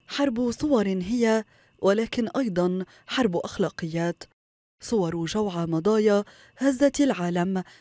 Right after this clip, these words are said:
عالم افتراضي ملأته حملات الشجب والاستنكار والتضامن من دون أن يصل منها رغيف خبز واحد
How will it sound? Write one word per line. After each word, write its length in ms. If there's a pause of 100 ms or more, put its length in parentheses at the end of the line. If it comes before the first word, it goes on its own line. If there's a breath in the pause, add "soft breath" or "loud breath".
(180 loud breath)
عالم 480
افتراضي 680 (360 loud breath)
ملأته 580
حملات 540
الشجب 540
والاستنكار 960 (280 loud breath)
والتضامن 840 (380 loud breath)
من 160
دون 180
أن 200
يصل 420
منها 440 (360 loud breath)
رغيف 420
خبز 440
واحد 680